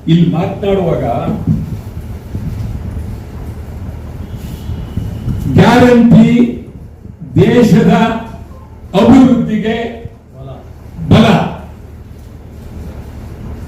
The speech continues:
ನಮ್ಮ ರಾಜ್ಯಪಾಲರು ಯಾವತ್ತು? ಹದಿನೈದನೇ ತಾರೀಕು ಈ ಮಾತು ಹೇಳ್ಬಿಟ್ಟು ಹದಿನಾರನೇ ತಾರೀಕಿಗೆ ನೋಟಿಸ್ ಕೊಟ್ಬಿಡೋಣ. ನೀವು ಚೆನ್ನಾಗಿದೆ, ಒಳ್ಳೆ ರಾಜ್ಯಪಾಲರು ನೀವು, ಇಂಥದ್ದ ಎಲ್ಲೂ ನೋಡಿಲ್ಲ. ನನ್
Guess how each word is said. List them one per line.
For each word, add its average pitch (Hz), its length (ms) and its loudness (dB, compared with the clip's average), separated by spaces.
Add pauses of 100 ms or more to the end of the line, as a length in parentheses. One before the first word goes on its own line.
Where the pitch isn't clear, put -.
(100)
ನಮ್ಮ 214 140 6 (100)
ರಾಜ್ಯಪಾಲರು 165 560 4
ಯಾವತ್ತು? 220 420 0 (920)
ಹದಿನೈದನೇ 233 560 6 (100)
ತಾರೀಕು 165 360 4 (640)
ಈ 190 40 4 (120)
ಮಾತು - 300 2
ಹೇಳ್ಬಿಟ್ಟು 180 460 6 (880)
ಹದಿನಾರನೇ 262 640 6
ತಾರೀಕಿಗೆ 220 400 2
ನೋಟಿಸ್ 196 280 -4
ಕೊಟ್ಬಿಡೋಣ. 156 320 -6 (680)
ನೀವು 170 160 8 (100)
ಚೆನ್ನಾಗಿದೆ, - 440 2 (500)
ಒಳ್ಳೆ 247 160 8 (120)
ರಾಜ್ಯಪಾಲರು 175 640 4
ನೀವು, 127 160 -4 (420)
ಇಂಥದ್ದ 226 360 4 (140)
ಎಲ್ಲೂ 180 240 6
ನೋಡಿಲ್ಲ. 123 260 -2 (760)
ನನ್ 214 160 4